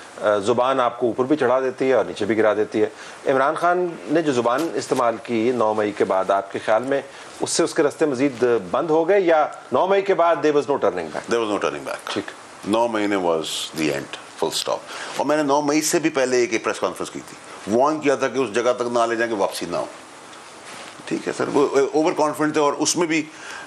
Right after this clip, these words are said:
Speaker 2: अ, not that के उनका role नहीं था, लेकिन ख़ास आपके दफ्तर का रास्ता आप ही मुझे बता सकते हैं, तो ख़ास का भी किरदार था और रहेगा, और मैं भी ख़ास का कब्र तक पीछा करूँगा।
Speaker 1: नहीं, तो फैज साहब का किरदार?
Speaker 2: सर, वो, वो,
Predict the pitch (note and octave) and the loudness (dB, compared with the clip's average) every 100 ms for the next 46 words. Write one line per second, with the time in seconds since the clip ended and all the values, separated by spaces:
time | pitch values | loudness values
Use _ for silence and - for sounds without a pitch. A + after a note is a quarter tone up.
0 | - - G#2+ G#2+ A2 C3 C3 B2+ A#2 G#2+ | -8 -2 0 2 2 0 2 0 0 -2
1 | - G#2+ G#2+ G#2 G2+ G#2+ G#2+ G#2+ A2 G2+ | -2 -2 0 2 2 2 0 0 0 0
2 | G2+ G2 - - G2+ C3 B2+ - - - | -2 -6 -6 -2 2 0 0 -4 -4 -6
3 | - - - - - - A#2+ B2+ C3 A#2 | -10 -18 -20 -20 -18 -2 -2 0 -2 -2
4 | B2 A2 G2+ - G#2 F#2+ G2+ F2+ D2 - | -2 0 0 0 0 0 -4 -6 -6 -8
5 | - - - - - - - - - - | -8 -12 -16 -18 -20 -20 -20 -20 -20 -20
6 | - - - - - - G#2+ A2 - G2 | -20 -20 -20 -10 -6 0 0 0 -2 -4
7 | G2+ F2+ D#2+ D2 - C2+ - - - D#2+ | -2 -2 0 -2 -4 -12 -16 -6 -2 0
8 | D2 C2+ B1 - - - - - - F#2+ | 0 -2 -8 -14 -20 -20 -20 -18 -2 -2
9 | F#2+ F#2 G2+ F#2 F2 F2 - F2+ F2 F2 | 0 0 -2 0 0 0 -4 -2 -2 -2
10 | D#2+ D2 C#2+ C2 A1+ - - - - - | -4 -6 -6 -6 -12 -14 -16 -16 -16 -14
11 | - - - - - - C#3 C#3+ B2+ - | -16 -16 -20 -20 -20 -12 0 0 0 -8
12 | - B2 G#2+ - - - - - - - | -4 0 0 -4 -16 -16 -18 -20 -16 -2
13 | A#2 C3+ D#3+ E3 D#3 D3 B2+ A#2+ - - | 2 2 2 0 0 0 -2 -4 -10 -14
14 | - - - C#3+ B2 A2 G#2+ - | -16 -10 -4 -2 -2 -2 -2 -2